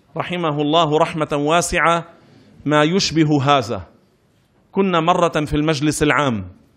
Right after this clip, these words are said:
جاءه إنسان من أهالي بيروت. الشيخ كان من عادته لو كان في الدرس في المجلس دخل غريب أو ضيف يقول:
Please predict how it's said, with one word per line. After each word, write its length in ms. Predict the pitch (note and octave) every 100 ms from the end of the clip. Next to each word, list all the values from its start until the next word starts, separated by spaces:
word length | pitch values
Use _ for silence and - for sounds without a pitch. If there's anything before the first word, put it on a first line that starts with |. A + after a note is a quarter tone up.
| _ _ _ _ _ _ _ - _ _ _ _
جاءه 580 | D#3 A#3 B3+ G3+ E3 F3
إنسان 380 | E3+ D#3+ F#3+ F3
من 200 | D3+ D3+
أهالي 380 | D3+ D#3 E3 D3
بيروت. 640 | C#3 C#3+ D#3 F#3+ F#3+ - - _ _ _ _ _ C#3+
الشيخ 420 | C#3 - F#3 -
كان 340 | E3 E3 D#3
من 100 | D3
عادته 800 | A#2+ C#3 C3 E3+ E3 C#3+ D3 C#3+ - _ _ _ -
لو 180 | C#3+ F3
كان 320 | G3 F3+ D#3+
في 100 | -
الدرس 720 | B2+ A#2 D#3+ B2+ - - - _ _
في 140 | C#3+
المجلس 720 | C3+ D#3 B2 C#3 E3 - - - _ - _ -
دخل 400 | C#3+ F#3+ E3+ D#3+
غريب 500 | C#3+ D3+ F3+ F3 C3
أو 180 | D3 C#3+
ضيف 560 | D#3+ F#3+ A#3 A3+ - - _ _ -
يقول: 580 | C#3 - F3+ G3+ G3+